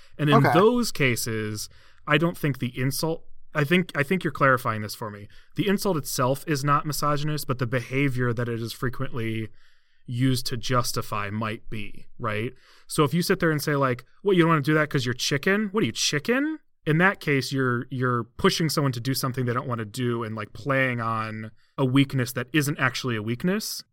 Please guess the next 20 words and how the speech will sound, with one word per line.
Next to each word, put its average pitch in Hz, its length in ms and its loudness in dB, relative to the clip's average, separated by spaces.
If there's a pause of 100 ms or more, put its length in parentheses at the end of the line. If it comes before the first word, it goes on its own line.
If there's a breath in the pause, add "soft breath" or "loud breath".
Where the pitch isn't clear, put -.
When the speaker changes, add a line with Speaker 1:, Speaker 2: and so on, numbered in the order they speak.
Speaker 1:
It's, 131 160 -6
like, 120 180 -2
challenging 139 640 0
them, 143 200 0
but, 135 220 0 (100)
but 139 140 2
it's, 139 160 0
Speaker 2:
Yeah. 180 200 10
Speaker 1:
it's 127 100 2
not 175 140 8
exclusively 147 600 2
used 131 260 4
that 117 180 -2
way. 107 180 -6
So 135 160 -2
the - 160 -2
insult 151 300 2
itself 120 500 0 (400)
is 135 240 4
not 117 320 2